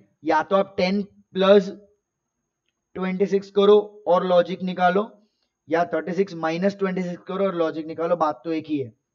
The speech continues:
Next term is what? seven square, फ़ोर्टी नाइन, ठीक है, सेवन इंटू सेवन फ़ोर्टी नाइन होता है। फ़ोर्टी नाइन भी again वही problem होगी, ट्वेंटी सिक्स से ज्यादा मिलेगा, तो अगर आप ट्वेंटी सिक्स से subtract करते हो तो आपको मिलता है ट्वेंटी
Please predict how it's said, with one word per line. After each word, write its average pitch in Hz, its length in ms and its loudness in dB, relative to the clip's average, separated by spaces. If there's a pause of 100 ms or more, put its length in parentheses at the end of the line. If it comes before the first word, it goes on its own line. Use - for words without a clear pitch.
(920)
Next 175 260 -6
term 196 140 2
is 180 100 -2
what? 202 220 2
seven 175 320 0
square, 190 340 0 (480)
फ़ोर्टी 160 300 -2
नाइन, 147 360 -4
ठीक 156 140 -6
है, 208 60 4
सेवन 175 260 0
इंटू 175 180 -8
सेवन 180 240 -2
फ़ोर्टी 170 260 -4
नाइन 175 140 -4
होता 175 200 -2
है। 202 140 0 (580)
फ़ोर्टी 160 260 -4
नाइन 190 220 -2
भी 196 120 6
again 190 300 -2
वही 180 160 -4
problem 185 380 -2
होगी, 180 280 -4 (640)
ट्वेंटी 165 240 -8
सिक्स 180 220 -10
से 185 160 -8
ज्यादा 151 340 0
मिलेगा, 180 340 -2
तो 190 100 -8
अगर 175 200 0
आप 180 140 0
ट्वेंटी 160 280 -8
सिक्स 180 220 -12
से 185 80 -8
subtract 175 480 -2
करते 175 260 -4
हो 170 140 2 (600)
तो 160 40 -2
आपको 160 220 -4
मिलता 160 280 -6
है 180 80 2 (140)
ट्वेंटी 151 420 -8